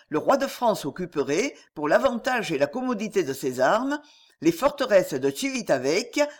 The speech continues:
de Terracine et de Spolète. Enfin,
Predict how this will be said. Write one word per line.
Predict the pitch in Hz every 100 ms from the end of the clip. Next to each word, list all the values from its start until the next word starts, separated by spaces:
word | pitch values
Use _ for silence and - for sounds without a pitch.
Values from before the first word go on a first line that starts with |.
| _
de | 151
Terracine | 165 269 208 - - 165 247 285 -
et |
de | 160
Spolète. | 156 - 240 151 123 - 147 151 _ _ _ _ _ _ _ _ _ -
Enfin, | 214 214 - 202